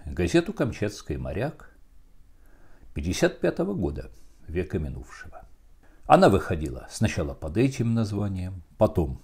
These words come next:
называлась «Моряк Камчатки», а в начале девяностых годов прошлого века прекратила существование. В номере газеты «Камчатский моряк», вышедшем в одиннадцатый день января пятьдесят пятого года века минувшего,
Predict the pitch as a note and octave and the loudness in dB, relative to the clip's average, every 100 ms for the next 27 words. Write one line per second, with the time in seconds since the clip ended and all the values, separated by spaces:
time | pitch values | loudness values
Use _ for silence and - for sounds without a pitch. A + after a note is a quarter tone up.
0 | - F2 E2 E2+ C#2 - - D#2+ G#2 E3+ | -4 2 4 4 2 -4 -4 0 4 4
1 | E3+ D3 C#3+ - D3 - - - D#2+ D#2 | 2 -4 -4 -4 -6 -8 -10 -6 -2 -2
2 | D2+ - D#2+ D2+ D#2 E2+ D3+ - E3 D3+ | -4 -6 -6 -4 -4 -2 -2 0 -2 2
3 | D#3 D3+ D3+ - C3+ - B2+ A#2+ B2 B2+ | 2 2 -2 -4 -4 -2 -2 0 -2 -4
4 | B2+ - C#2+ E2 D2 - F#2+ F#2+ - E2 | -8 -10 -10 -8 -10 -8 -6 -6 -6 -10
5 | - - - - - - - - - - | -10 -16 -14 -12 -10 -12 -16 -18 -20 -20
6 | - - - - A2+ D3+ F2 F2 F2+ F#2 | -20 -20 -16 -4 2 4 4 2 2 0
7 | - D#2 D#2 - - - - D2 C#2+ C2+ | -4 -6 -6 -8 -10 -10 -10 -8 -10 -14
8 | - - - - - - - - - - | -18 -20 -20 -20 -20 -20 -20 -20 -20 -20
9 | - - - G#2 G#2+ - - D#2 C2+ - | -20 -20 -2 4 4 2 -8 -10 -10 -10
10 | - G2+ G2 E2+ - F2 D#2+ D2+ D2 D#2 | 0 0 2 -2 -4 -4 -4 -4 -4 -4
11 | D#2+ D#2+ - E2 - D#2 - D2 C#2 D2+ | -6 -6 -6 -6 -4 -8 -8 -8 -8 -6
12 | D2+ D2 C#2+ D2 - C#2+ D2+ C3 - - | -8 -8 -10 -10 -10 -10 -6 -6 -6 -8
13 | A2+ A#2 | -8 -10